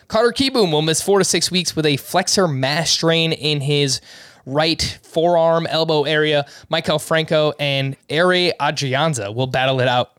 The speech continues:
for the Nationals' third base job for those who play in N L only leagues.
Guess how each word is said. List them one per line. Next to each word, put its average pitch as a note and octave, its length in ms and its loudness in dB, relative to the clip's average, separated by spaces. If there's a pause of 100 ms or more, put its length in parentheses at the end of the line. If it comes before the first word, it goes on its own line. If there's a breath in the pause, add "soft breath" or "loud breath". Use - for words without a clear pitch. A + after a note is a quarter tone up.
(140)
for D#3 160 -2
the C#3+ 80 2
Nationals' F3+ 420 -2
third E3 220 0
base C#3+ 240 -2
job G2 240 -4
for B2+ 100 -6
those A#2+ 320 0 (240 loud breath)
who D#3+ 80 -4
play D3 220 2
in B2+ 60 -2
N C#3+ 120 0
L C3+ 160 0
only D3+ 220 2
leagues. D3 260 0